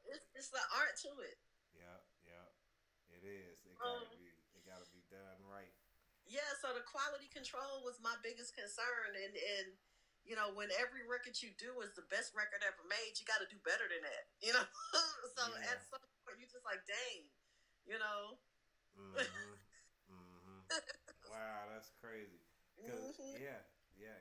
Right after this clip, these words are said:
Speaker 2: yeah,
Speaker 1: Which
Speaker 2: yeah.
Speaker 1: Doctor gotta be different from Cool Breeze. Cool Breeze gotta be different from Black Backbone, you know?
Speaker 2: Mm-hmm.
Speaker 1: It just, it, you know, and they're all on different labels. So
Speaker 2: Right.
Speaker 1: that was the other thing that started happening, too, is, like, we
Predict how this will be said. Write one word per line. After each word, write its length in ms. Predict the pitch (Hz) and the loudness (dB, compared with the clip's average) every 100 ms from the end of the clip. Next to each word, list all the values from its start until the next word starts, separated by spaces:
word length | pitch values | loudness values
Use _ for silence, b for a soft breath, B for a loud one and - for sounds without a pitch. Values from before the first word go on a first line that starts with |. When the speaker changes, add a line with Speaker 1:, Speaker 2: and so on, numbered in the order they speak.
| 98 | -14
Speaker 2:
yeah, 160 | 101 | -8
Speaker 1:
Which 240 | - - - | -2 0 6
Speaker 2:
yeah. 80 | 233 | 8
Speaker 1:
Doctor 160 | 233 294 | 8 6
gotta 240 | 233 247 233 | 8 6 6
be 80 | 240 202 | 0 2
different 320 | 240 - 247 | 4 4 -2
from 160 | 240 214 | -6 -8
Cool 320 | 254 269 262 | -6 -6 -6
Breeze. 400 | 208 190 180 - | -4 -2 -4 -8
Cool 240 | 262 269 254 | -6 -6 -4
Breeze 240 | 254 247 | -4 0
gotta 240 | 233 233 233 | 4 4 2
be 160 | 233 | -4
different 320 | 208 226 247 - | 0 2 0 -4
from 160 | 240 208 - | -8 -10 0
Black 240 | 233 - - | 2 4 4
Backbone, 720 | 233 - - 190 175 151 165 | 2 2 -2 -2 -2 -4 -6
you 80 | 214 | -2
know? 200 | 220 202 208 - | 0 0 -2 -14
Speaker 2:
Mm-hmm. 400 | 202 196 190 190 247 | -14 -12 -12 -6 -4
Speaker 1:
It 80 | 254 | -2
just, 240 | 269 - - 202 | -4 -6 -12 -14
it, 80 | - _ | -14 _
you 160 | 240 247 | -2 0
know, 180 | 214 202 170 226 | 2 0 0 0
and 80 | |
they're 80 | 226 190 | 2 4
all 240 | 240 262 | 2 2
on 160 | 247 233 | -2 -4
different 320 | 294 294 208 | -4 -4 0
labels. 400 | 226 233 - - - _ _ _ _ _ _ - | 0 -2 -8 -16 -20 _ _ _ _ _ _ -10
So 80 | 92 | 2
Speaker 2:
Right. 80 | 226 | 4
Speaker 1:
that 120 | 247 | 6
was 80 | 240 | 2
the 80 | 214 - - | -4 -8 -6
other 140 | 254 | -2
thing 160 | 247 226 208 | 0 0 0
that 80 | |
started 400 | 202 208 196 196 | -2 -2 -4 -2
happening, 380 | 208 202 196 175 | -2 -4 -4 -8
too, 240 | - 277 247 | -6 -4 -2
is, 160 | 190 | -2
like, 240 | 185 180 165 196 | 2 2 0 -8
we 240 | 208 202 | -8 -10